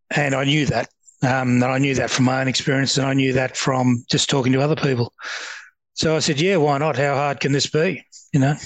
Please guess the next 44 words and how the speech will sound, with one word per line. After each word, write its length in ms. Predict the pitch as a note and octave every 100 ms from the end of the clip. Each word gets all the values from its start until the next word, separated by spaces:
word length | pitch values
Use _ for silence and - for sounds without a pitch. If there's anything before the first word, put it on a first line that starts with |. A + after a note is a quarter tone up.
| -
how 120 | D3
much 220 | C#3 B2+
work 200 | C#3+ C3+
can 100 | -
it 80 | C3+
involve?" 540 | C3 B2+ C#3+ G3 - - - - - - - _ _ _ -
And, 360 | C#3 C3 C3 C3
um, 460 | C3 C3 B2 C3 -
there 80 | D#3+
was 100 | B2+
a 60 | C3+
learning 280 | D3 C3
curve 280 | A2+ C#3 C3+
from 200 | - - - -
<laughs> 160 | -
that 200 | - -
time 300 | - D3 C3
on. 160 | C#3 D3 - - - -
Vicky 220 | F3+ F3
was 180 | D3 B2
really 240 | D3 C3+ B2
good. 260 | C3+ A#2
She, 760 | - - C#3 C#3 C3+ C3 C3 - _ _ _ _ _ _ _ _ _ -
she 220 | - D3+
did 160 | C#3+ C3+
the, 180 | B2+ B2 _ _
took, 280 | - D#3+ - - - - - - -
well, 160 | B2
bookings 420 | A2 C3+ - C3 A#2
is 100 | A#2
the 60 |
right 260 | B2 B2 A#2
word, 240 | C3 C3+
but 80 | A#2+
she 180 | - D3+
fielded 360 | E3 D3 C#3
a 40 | B2+
lot 140 | C3+
of 60 | B2
the 60 |
phone 280 | A#2 C3 C3
calls 420 | A#2 B2+ B2+ A#2+
and 120 | B2+ B2
then 180 | B2